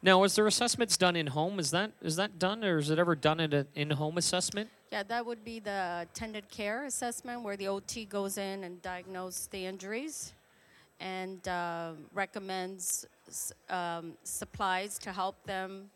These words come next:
Speaker 2: with, deal with their daily pains.
Speaker 1: So, like, uh, stairs or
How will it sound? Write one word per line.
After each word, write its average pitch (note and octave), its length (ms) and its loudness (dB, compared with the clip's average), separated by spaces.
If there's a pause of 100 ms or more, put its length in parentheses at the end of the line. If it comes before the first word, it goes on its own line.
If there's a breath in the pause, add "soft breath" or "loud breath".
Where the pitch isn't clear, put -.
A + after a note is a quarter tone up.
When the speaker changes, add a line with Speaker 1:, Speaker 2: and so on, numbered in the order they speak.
(140)
Speaker 2:
with, G3 120 -8 (340)
deal G3 160 -6
with F#3 140 -8
their F3 140 -10 (240)
daily F#3+ 320 -6
pains. G#3+ 540 -8
Speaker 1:
So, - 200 4
like, A#2+ 400 4
uh, A#2+ 300 4
stairs A#2+ 600 4
or A2+ 220 0